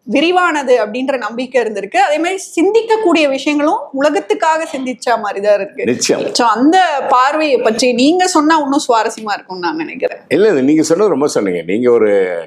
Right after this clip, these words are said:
Speaker 2: கம்பன் அடிப்பொடி. So, அதுலயே கம்பன் ஆ-, ஆரம்பிக்கிற மாதிரி இருக்கு. "உலகம், உலகம் யாவையும் தாமுல ஆக்கல்."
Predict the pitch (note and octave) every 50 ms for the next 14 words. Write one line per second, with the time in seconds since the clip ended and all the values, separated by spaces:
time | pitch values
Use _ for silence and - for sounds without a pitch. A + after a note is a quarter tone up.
0 | - - A#2 A#2+ C3 C3 D3 C3+ B2 A#2 B2 A2+ - A2+ A2 G2 G2+ A#2 C#3 -
1 | _ _ _ _ _ - - C#3 B2+ A#2+ A#2+ A#2+ A#2+ C3 D3 D#3+ F#3 E3+ - D3+
2 | D3 F3 F#3+ G3 F3+ D3+ B2+ A#2+ A2 A2+ C#3 D3+ F3+ - D3 B2+ B2 A2 G2 G2
3 | F#2+ F2+ E2+ F2+ F2+ F2+ F#2+ G2+ G#2 G#2+ G2+ - G2 G#2 B2+ C3+ C3+ D3 D3 C#3
4 | C3 C3 B2+ B2+ B2 B2 B2 B2 A#2+ A#2+ G#2 G#2+ G#2+ G#2+ G#2+ G#2+ G2+ F#2+ F2 F2+
5 | F2+ - - D#2+ C#2 -